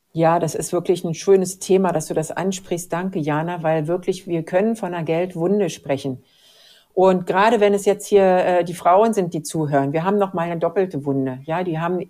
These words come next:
bei uns äußert sich die oftmals so, dass wir Geld gar nicht annehmen können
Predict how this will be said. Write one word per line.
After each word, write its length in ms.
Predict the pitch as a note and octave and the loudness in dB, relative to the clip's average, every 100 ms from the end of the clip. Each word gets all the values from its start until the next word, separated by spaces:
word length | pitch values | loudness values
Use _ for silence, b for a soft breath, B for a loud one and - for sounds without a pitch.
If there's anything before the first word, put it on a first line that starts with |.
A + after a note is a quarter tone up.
| - | 0
bei 100 | E3+ | 4
uns 220 | G3 A3 | 4 4
äußert 380 | - G3 G#3 G3 | 2 2 0 -4
sich 160 | E3+ - | -8 -4
die 100 | F3+ | -2
oftmals 440 | F3+ - E3+ E3+ | -2 -4 -8 -2
so, 100 | G3 | 0
dass 180 | F3 F3 | 0 -2
wir 80 | E3 | -4
Geld 240 | E3+ F3 | -2 -4
gar 140 | E3+ | -6
nicht 200 | E3+ E3+ | -8 -8
annehmen 360 | F#3 G3+ E3+ D3+ | -4 -2 -2 -6
können 580 | - E3+ F#3 B3 E4+ | -2 0 4 2 0